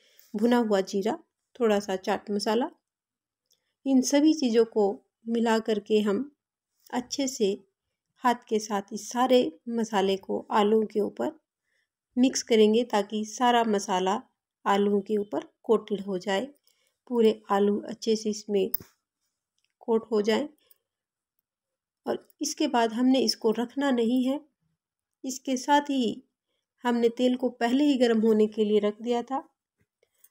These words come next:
और गरम गरम तेल में ही हम इन आलूओं को डालेंगे।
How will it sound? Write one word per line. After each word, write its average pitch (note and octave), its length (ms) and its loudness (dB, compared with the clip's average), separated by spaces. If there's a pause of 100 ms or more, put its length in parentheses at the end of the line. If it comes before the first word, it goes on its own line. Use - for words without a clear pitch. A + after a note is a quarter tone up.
(220)
और A3 240 2
गरम C#4+ 320 6
गरम C4+ 300 4
तेल G#3+ 260 4
में A3 140 4
ही C4 240 0 (100)
हम A3+ 160 -2 (140)
इन A3+ 340 -2 (220)
आलूओं G#3 360 2
को A3 320 -4 (440)
डालेंगे। A3 580 0